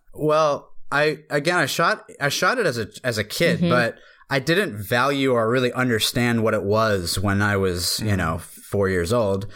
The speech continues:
Speaker 1: And I think a few years later, probably, like, five years ago, honestly, I was gifted an Instax Mini, and I sort of
Speaker 3: The
Speaker 1: was taking
Speaker 3: gateway.
Speaker 1: photos on
Speaker 2: Yeah,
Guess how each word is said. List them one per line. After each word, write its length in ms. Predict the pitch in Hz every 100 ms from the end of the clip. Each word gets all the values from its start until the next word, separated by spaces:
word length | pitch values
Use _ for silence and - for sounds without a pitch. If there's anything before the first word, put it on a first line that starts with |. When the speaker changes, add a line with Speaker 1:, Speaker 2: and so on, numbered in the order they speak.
| - - -
Speaker 1:
And 560 | 135 131 135 131 123 101 - _ -
I 80 | 131
think 340 | - 180 185
a 100 | 135
few 200 | - 170
years 260 | 185 151 123
later, 640 | 131 135 123 107 104 104 -
probably, 280 | 190 320 226
like, 220 | 135 - - -
five 420 | - 127 143 110
years 260 | 107 139
ago, 240 | 120 107 101
honestly, 720 | 104 113 - 107 98 90 - 110
I 140 | 117
was 280 | 117 104 -
gifted 520 | 123 135 - 117 92
an 160 | 107 104
Instax 560 | 110 123 127 113 -
Mini, 440 | 104 117 90 87 -
and 560 | - 127 127 120 113 107 127
I 540 | 123 123 120 113 113 -
sort 260 | - 156 139
of 40 |
Speaker 3:
The 20 | 117
Speaker 1:
was 80 |
taking 140 | 123 127
Speaker 3:
gateway. 220 | 120 117
Speaker 1:
photos 320 | 170 175 160
on 80 |
Speaker 2:
Yeah, 60 | 165